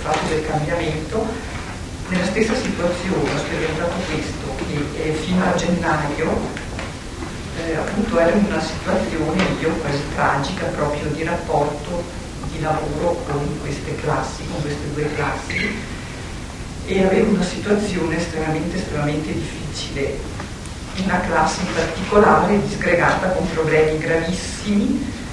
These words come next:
eh, due ragazze si sono ritirate, diciamo, per problemi psichici gravi, eccetera, e poi assolutamente non era possibile nessun tipo di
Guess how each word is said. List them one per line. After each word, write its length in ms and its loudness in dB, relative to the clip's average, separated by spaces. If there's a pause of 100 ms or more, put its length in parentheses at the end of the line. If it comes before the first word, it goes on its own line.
(280)
eh, 320 0
due 200 4
ragazze 460 6
si 160 -4 (100)
sono 580 0
ritirate, 1300 2
diciamo, 240 -2
per 180 -2
problemi 580 2
psichici 720 -4
gravi, 400 0
eccetera, 500 2
e 80 0
poi 340 2 (180)
assolutamente 640 -2
non 80 2
era 100 0
possibile 540 -2
nessun 180 -2 (300)
tipo 120 -6
di 260 -2